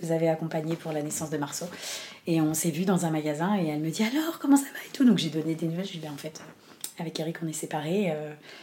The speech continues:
euh, je lui dis, « Ça fait quand même, ça faisait déjà, euh, deux ans. » Et donc, euh...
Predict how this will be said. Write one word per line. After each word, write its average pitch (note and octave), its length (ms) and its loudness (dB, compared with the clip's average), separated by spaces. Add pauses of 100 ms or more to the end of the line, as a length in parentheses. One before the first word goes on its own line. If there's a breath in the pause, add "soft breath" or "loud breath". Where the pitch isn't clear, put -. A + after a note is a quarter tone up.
(360 loud breath)
euh, - 40 -18 (260)
je - 60 -8
lui - 80 -12
dis, « - 80 -10
Ça E3 120 -4
fait D3 600 -6
quand - 120 -12
même, D3+ 120 -6
ça - 140 -4
faisait D3+ 280 0
déjà, D3 220 -2
euh, D3 280 -8
deux C#3+ 200 -4
ans. » A3 120 -2 (500 loud breath)
Et E3 80 0
donc, D3+ 280 0
euh... D3 280 0